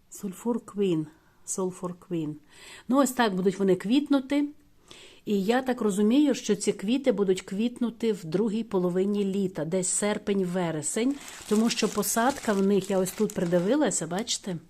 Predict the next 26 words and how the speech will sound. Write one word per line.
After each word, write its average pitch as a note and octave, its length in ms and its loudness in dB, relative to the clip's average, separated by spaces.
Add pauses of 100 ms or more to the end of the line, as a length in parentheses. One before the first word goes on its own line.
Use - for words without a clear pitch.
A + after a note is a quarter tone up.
(1800)
Ось, G#3 240 0
посадка, A#3 580 0
бачите, G#3+ 360 0
в F#3 60 -6
травні, F#3+ 680 0 (1160)
і C4+ 160 4
можна B3 380 4
в G3 80 -4
першій A#3+ 340 0
половині A3+ 540 2
червня. D#3 680 -4 (380)
Тобто, G#3+ 480 -2 (920)
має A3+ 280 4
бути G#3+ 240 0
гарне G3+ 360 2
сонечко, F#3 560 0
має G3 180 0
бути F#3 200 0
освітлено, B3 580 0
тому G3+ 180 -2
що F#3+ 140 -6
в - 20 -6
цей F#3 180 -2
період E3 380 -2
гарне D3+ 280 -6
сонце. B3+ 440 -2